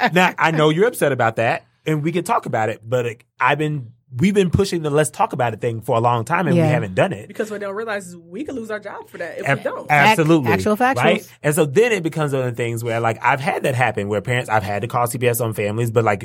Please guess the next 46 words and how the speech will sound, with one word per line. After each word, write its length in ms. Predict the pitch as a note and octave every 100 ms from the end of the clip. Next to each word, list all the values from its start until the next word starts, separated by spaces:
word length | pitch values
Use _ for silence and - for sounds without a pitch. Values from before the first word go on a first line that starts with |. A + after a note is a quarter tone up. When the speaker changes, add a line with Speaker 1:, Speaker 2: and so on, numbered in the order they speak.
| -
Speaker 1:
we've 280 | A2 C3 B2+
been 120 | A#2+
able 200 | A#2 A2+
to 120 | A2+
circle 320 | G2+ B2 A#2 A2
back 240 | A2 G#2
and, 260 | G#2+ G2 -
and 300 | A#2 G#2+ G2+
rebuild 640 | A#2+ B2 A2+ A2+ G#2 G#2 - - -
from 220 | A#2 G#2+
where 200 | G#2+ G2
we've 200 | G2+ G2
had 300 | G2 F#2+ F2+
to, 140 | F#2+
like, 240 | F#2+ F#2+ - - -
where 140 | A2+
I've 80 | G2+
had 140 | A2+ A2+
to 60 |
withdraw 480 | G#2+ F#2+ F#2 G#2+ G2+
from 220 | - G2+
their 140 | G2 G2
bank, 380 | F#2+ G#2+ C3 B2+
if 100 | B2+
you 120 | C3
will. 360 | D3+ D3+ D#3 - -
We've 100 | B2
been 160 | A#2+ A#2
able 160 | A#2 A2+
to 60 |
come 180 | - B2+
back 220 | A2+ -
in 120 | A2
and, 80 | G#2
like, 160 | G2 F#2+
make 200 | G2+ F#2+
deposits. 440 | G2 G2 D#2+ - -
Speaker 3:
Right. 160 | A3
Speaker 1:
I'm 80 | G3
not 160 | A3 G3+
trying 200 | G3 G#3
to 60 |
be 60 | C#3
the 80 | A2+
bad 240 | G#2 G2
guy, 260 | F#2 F#2